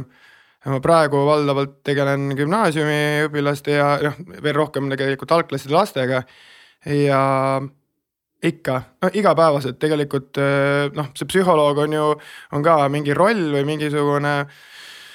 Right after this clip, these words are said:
äh, keegi selline tegelas-, tegelaskuju ühiskonnas, kes on õppinud mingisugused, äh, oskused ära või teadmised, et teisi aidata, aga me saame seda iga päev teha, igapäevaelus, et pannes lihtsalt tähele inimesi enda ümber,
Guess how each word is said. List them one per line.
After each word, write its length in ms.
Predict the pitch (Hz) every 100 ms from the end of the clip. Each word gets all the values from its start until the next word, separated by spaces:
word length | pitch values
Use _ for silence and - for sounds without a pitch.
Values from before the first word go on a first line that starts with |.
| - _ - 190
äh, 520 | 202 196 180 170 160 _ _ -
keegi 300 | 185 170 165
selline 320 | 165 160 160 160 151 _ _ -
tegelas-, 400 | 190 180 160 - - -
tegelaskuju 480 | 185 170 - 156 156
ühiskonnas, 520 | 165 - 151 147 151
kes 180 | 160 151
on 140 | 151 165
õppinud 360 | 165 147 139 147
mingisugused, 720 | 147 143 147 151 143 143 143
äh, 300 | 143 147 147 160
oskused 320 | 190 - 143
ära 200 | 202 226
või 100 | 160 170
teadmised, 480 | 165 151 156 151
et 120 | 147 160
teisi 200 | 160 185
aidata, 500 | 254 196 - 165 156 151 160
aga 120 | 165 165
me 80 | 202
saame 180 | 196
seda 140 | 160 202
iga 120 | 180
päev 200 | 202 151
teha, 160 | 139 131 139
igapäevaelus, 560 | 139 135 139 131 127 - - 139
et 100 | 135
pannes 300 | 160 156 147
lihtsalt 220 | 147 147 180
tähele 400 | 160 127 127 135 113 -
inimesi 300 | 139 131 135
enda 160 | 135 139
ümber, 280 | 135 131